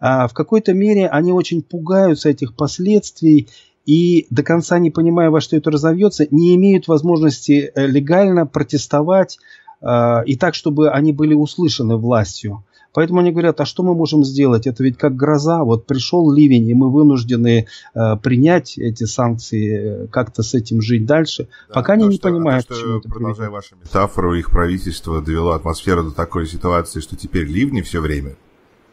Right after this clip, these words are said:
Speaker 2: Ну, на это они повлиять не могут.
Speaker 1: А, к сожалению, да. И вот вы спросили, э, важный вопрос, что, э, происходит в Башкирии. У нас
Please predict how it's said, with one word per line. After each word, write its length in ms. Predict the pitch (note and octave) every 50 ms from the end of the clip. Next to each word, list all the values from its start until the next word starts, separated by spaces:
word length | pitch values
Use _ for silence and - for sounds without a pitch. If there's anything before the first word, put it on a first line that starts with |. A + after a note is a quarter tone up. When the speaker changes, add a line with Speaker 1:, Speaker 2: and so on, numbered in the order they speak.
| _ _ _ _ _ _ - - E2
Speaker 2:
Ну, 160 | F2 A2+ C3 A#2+
на 160 | G2+ F#2 F#2+
это 160 | G#2+ - G2
они 100 | F2 F2+
повлиять 420 | F2+ - F2 E2 E2+ E2+ E2+ E2
не 60 | F2 D#2+
могут. 220 | C#2 B1+ B1+ C2+ D2+ _ _ _ _ _ _ _ _ _ _ _ _ _
Speaker 1:
А, 220 | _ B2 C3 C3+ B2
к 80 | A2
сожалению, 560 | - - F3 E3 F#3 G#3 A3+ A3 G#3 G#3 F#3+ F3
да. 260 | E3 E3+ D3 C3 B2+
И 160 | - D3+ F3
вот 200 | F#3 G3+ G3 -
вы 120 | G3+ G3+
спросили, 640 | F#3+ - - F#3 F3 - - F#3+ F3+ F3 E3+ D#3 D#3
э, 440 | D3+ D3 C#3 D3+ D#3 D#3+ D3+ D#3 D3
важный 380 | C3 D3+ E3+ D#3+ C#3+ D#3 D#3+ D3+
вопрос, 460 | D3 D#3+ D3+ D3+ F#3+ G3 F#3 - -
что, 800 | - - - - F3 E3 D3+ C#3 C3+ - A#2+ B2+ C3 C3 B2+ A2+
э, 20 | A2+
происходит 460 | C3+ C#3+ B2 B2 - D3+ C3 B2 A#2
в 40 | A#2
Башкирии. 520 | C3+ C3 A#2 - _ C#3 C3 B2 A#2+ B2
У 200 | A#2+ A2+ C3 C3+
нас 340 | D3 F3 F#3 E3+ - - -